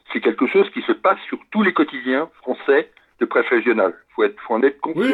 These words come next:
Speaker 2: oui, bien sûr.
Speaker 1: Tous les
Speaker 2: Oui.
Speaker 1: quotidiens français de presse régionale sont aujourd'hui,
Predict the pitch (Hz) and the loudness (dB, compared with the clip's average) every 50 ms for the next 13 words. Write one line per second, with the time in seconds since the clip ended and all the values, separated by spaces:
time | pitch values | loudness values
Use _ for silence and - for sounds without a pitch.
0 | 247 247 233 208 151 143 143 135 - - 202 196 202 208 180 175 147 143 147 143 | 0 -2 -4 -4 -6 -6 -8 -8 -6 -4 -2 0 2 2 2 2 2 2 0 0
1 | 127 135 131 131 131 127 123 120 - - 120 110 - - - 127 117 113 110 - | -2 -2 0 2 4 4 4 2 -2 -6 -6 -6 -4 0 2 2 2 2 -2 0
2 | - 120 101 - 123 110 104 110 110 120 131 147 160 - _ _ _ _ _ _ | 0 0 0 2 0 2 4 4 4 4 4 2 2 -2 _ _ _ _ _ _
3 | _ - - 123 123 120 110 113 120 107 113 123 135 156 175 185 | _ -4 0 2 2 2 2 0 -2 -4 -4 -8 -6 -6 -6 -8